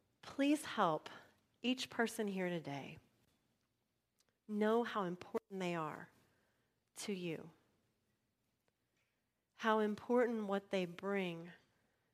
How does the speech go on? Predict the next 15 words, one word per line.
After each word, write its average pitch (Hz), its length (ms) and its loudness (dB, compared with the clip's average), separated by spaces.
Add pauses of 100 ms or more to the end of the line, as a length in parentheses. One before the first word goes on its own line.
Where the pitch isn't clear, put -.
and 185 260 -2
give 170 680 0 (520)
and 196 160 2
the 196 100 2
way 202 240 6
they 196 180 4
serve 190 480 -2
is 160 480 -4 (480)
to 202 140 -4
what 190 260 2
you're 208 120 2
doing 175 360 -2
in 165 140 -4
this - 240 -10
world. - 340 -14